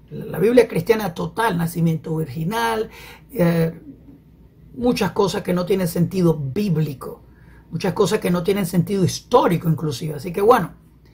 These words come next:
así que Roma va a terminar, que es el Vaticano, que es Esaú, que es Edom, y el pueblo de Israel va a ser victorioso. Lo dice el libro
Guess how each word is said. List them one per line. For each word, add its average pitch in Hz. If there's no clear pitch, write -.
así -
que 240
Roma 233
va 214
a -
terminar, 202
que 180
es 165
el 180
Vaticano, 165
que 180
es 180
Esaú, 165
que 196
es 180
Edom, 185
y 277
el 185
pueblo 208
de 208
Israel 196
va 185
a 190
ser 220
victorioso. 233
Lo 165
dice 196
el 180
libro 240